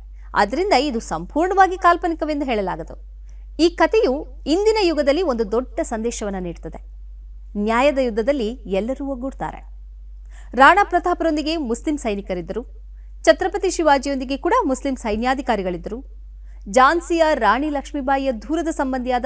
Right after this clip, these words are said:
ಮೌಲವಿ ಲಿಯಾಕತ್ ಖಾನ್ ರಾಣಿಗೆ ಬೆಂಬಲ ನೀಡಿದ್ದರು. ಈ ಕಥೆಗಳು ನ್ಯಾಯ, ಸತ್ಯ ಮತ್ತು ನಿಷ್ಠೆಯ ವಿಷಯದಲ್ಲಿ ಜನರು ಧರ್ಮವನ್ನ ಮೀರಿ ಒಗ್ಗೂಡ್ತಾರೆ ಎಂದು ತೋರಿಸ್ತವೆ. ಹುಸೇನಿ ಬ್ರಾಹ್ಮಣರು ಇಸ್ಲಾಮನ್ನ ಸ್ವೀಕರಿಸಿರಲಿಲ್ಲ.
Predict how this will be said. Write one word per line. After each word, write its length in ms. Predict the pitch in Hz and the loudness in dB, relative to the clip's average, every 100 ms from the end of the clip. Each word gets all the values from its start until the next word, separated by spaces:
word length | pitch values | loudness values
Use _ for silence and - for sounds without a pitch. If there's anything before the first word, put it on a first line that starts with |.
| 240 | 0
ಮೌಲವಿ 580 | 190 190 254 311 277 208 | 0 -2 0 -2 -2 -4
ಲಿಯಾಕತ್ 680 | 170 220 247 - - - - | -2 0 0 -2 -10 -12 -2
ಖಾನ್ 280 | 208 190 160 | -2 -2 -2
ರಾಣಿಗೆ 420 | 190 208 208 185 | -2 -2 -2 -4
ಬೆಂಬಲ 340 | 180 190 240 | -4 -4 -4
ನೀಡಿದ್ದರು. 600 | 196 170 170 185 247 - - - - - - 330 | -4 -6 -8 -8 -8 -12 -18 -18 -16 -18 -6 0
ಈ 100 | 370 | 4
ಕಥೆಗಳು 680 | 392 427 466 339 302 - 240 | 4 4 4 4 2 -8 -6
ನ್ಯಾಯ, 480 | 226 233 233 240 240 269 - | -2 0 0 0 -4 -8 -12
ಸತ್ಯ 540 | - 233 - - 240 - - | -4 -4 -4 -6 -6 -6 -8
ಮತ್ತು 280 | 196 - 190 | -8 -6 -6
ನಿಷ್ಠೆಯ 480 | 190 254 - 339 254 | -6 -8 -4 -2 -2
ವಿಷಯದಲ್ಲಿ 600 | 220 233 220 277 208 - - - | -4 -4 -4 -2 -4 -8 -16 -12
ಜನರು 400 | 196 262 359 349 | 2 4 4 0
ಧರ್ಮವನ್ನ 600 | 185 190 220 254 311 330 339 | -2 -4 -2 0 2 2 2
ಮೀರಿ 640 | 254 202 294 415 359 - | 0 0 2 4 2 0
ಒಗ್ಗೂಡ್ತಾರೆ 600 | 214 214 262 - 233 220 | -4 -4 -6 -4 -4 -4
ಎಂದು 140 | 202 190 | -4 -6
ತೋರಿಸ್ತವೆ. 680 | 151 - - - - - - - - - - - - | -8 -10 -12 -14 -14 -16 -18 -18 -18 -18 -18 -18 -6
ಹುಸೇನಿ 400 | - 269 339 330 | 0 2 2 2
ಬ್ರಾಹ್ಮಣರು 580 | 285 294 277 269 277 285 | 4 4 4 2 -2 -6
ಇಸ್ಲಾಮನ್ನ 480 | 240 - 285 285 262 | -6 0 0 2 -2
ಸ್ವೀಕರಿಸಿರಲಿಲ್ಲ. 760 | - 320 320 240 180 170 156 | -4 -6 -4 -4 -6 -8 -10